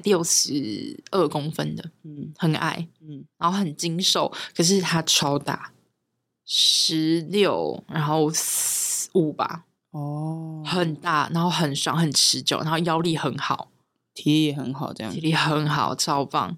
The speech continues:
Speaker 2: 对啊。
Speaker 1: 然后我还有遇过一个，就是，是前一段，就是因为我很记得很清楚，是因为他是我在某一年的二二八连假认识的。
Speaker 2: 哦。
Speaker 1: 然后我们出门的时候发现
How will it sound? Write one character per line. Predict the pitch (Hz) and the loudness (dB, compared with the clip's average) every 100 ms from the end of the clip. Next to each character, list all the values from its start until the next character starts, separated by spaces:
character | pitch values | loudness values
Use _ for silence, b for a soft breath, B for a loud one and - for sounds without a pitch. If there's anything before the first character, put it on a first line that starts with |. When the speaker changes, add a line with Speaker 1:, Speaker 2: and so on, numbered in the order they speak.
| - | -10
Speaker 2:
对 | 135 | -14
啊。 | 92 123 156 _ | -14 -16 -20 _
Speaker 1:
然 | 190 | -2
后 | 254 | 0
我 | 214 | 2
还 | 170 | 0
有 | 196 | 2
遇 | |
过 | 190 165 | 4 2
一 | 135 | 0
个， | - - | -2 -2
就 | - 185 | 0 2
是， | 165 113 - _ _ _ _ _ - | 2 -2 -4 _ _ _ _ _ -10
是 | 190 | -6
前 | - 165 | 0 0
一 | |
段， | 156 165 - | 0 -2 -2
就 | 220 | -2
是 | 240 214 - - B B B B _ _ | 2 2 0 -10 B B B B _ _
因 | 226 | 0
为 | 226 220 B _ _ | 0 -2 B _ _
我 | 196 | 0
很 | 196 | 2
记 | 165 208 | 2 2
得 | 165 | 2
很 | 165 139 | 2 0
清 | 170 170 | 0 0
楚， | - | 0
是 | - - | -4 -2
因 | 170 | -2
为 | 160 | -2
他 | 156 139 | -2 -2
是 | 165 135 | 0 0
我 | 78 | -2
在 | - 76 - - 185 _ _ _ - | -2 -4 -4 -8 -14 _ _ _ -4
某 | 156 | 0
一 | 202 | 2
年 | 240 165 90 | 4 2 -2
的 | 90 | -2
二 | - 165 | 0 0
二 | |
八 | 160 147 | 0 -2
连 | 147 156 | -2 -2
假 | 156 143 | -2 -2
认 | 151 - | -2 -2
识 | 165 - | -2 -4
的。 | - _ _ _ _ | -6 _ _ _ _
Speaker 2:
哦。 | 151 143 151 | -12 -10 -2
Speaker 1:
然 | 180 | 0
后 | |
我 | 202 | 2
们 | 170 156 | 0 -2
出 | - 190 | -2 -2
门 | 175 | -2
的 | 135 | -4
时 | 139 | -4
候 | 156 | -2
发 | 160 151 | -2 -2
现 | 160 165 | -2 -4